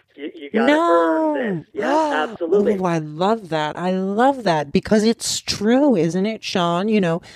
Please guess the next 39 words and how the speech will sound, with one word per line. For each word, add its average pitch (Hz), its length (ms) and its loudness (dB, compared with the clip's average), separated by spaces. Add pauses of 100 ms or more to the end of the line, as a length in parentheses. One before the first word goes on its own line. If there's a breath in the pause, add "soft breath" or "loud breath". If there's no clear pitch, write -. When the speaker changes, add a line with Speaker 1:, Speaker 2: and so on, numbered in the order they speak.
(120)
Speaker 2:
so - 260 2
many 302 200 2
things 202 460 0
are 160 140 4
laid 147 260 0
out 147 320 2
in, 151 240 -2 (120)
in 156 200 0
front 170 320 2
of 214 120 2
us, - 400 -4
and, 160 400 2 (320 loud breath)
and 175 240 2
a 165 100 0
lot 160 260 2
of 233 120 -2
those 160 320 2
are 156 340 2
tricks, - 800 -8
you 170 140 0
know, 165 300 2
and 180 240 -2
it's, - 460 -6
you 175 100 4
know, 151 160 2
Halloween 147 520 2
Speaker 1:
Yeah, 208 60 -2
Speaker 2:
trick - 280 -2
or 165 40 2
Speaker 1:
attachment. 165 340 0
Speaker 2:
treat. - 360 -10
Speaker 1:
Anything 208 380 0
that's 185 140 2
Speaker 2:
Yes. 190 240 2
Speaker 1:
just 151 100 -2
laying 170 240 2
out 156 160 0
any 180 180 0
freebie 185 540 2